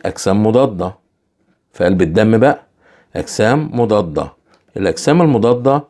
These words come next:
يعني في أنتي A وفي أنتي B.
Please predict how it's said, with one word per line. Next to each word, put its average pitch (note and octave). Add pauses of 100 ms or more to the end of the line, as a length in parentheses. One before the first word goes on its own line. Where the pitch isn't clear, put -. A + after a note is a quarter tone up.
يعني G2+
في A#2+
أنتي A2 (360)
A F#3+ (1800)
وفي A2+
أنتي B2 (880)
B. B2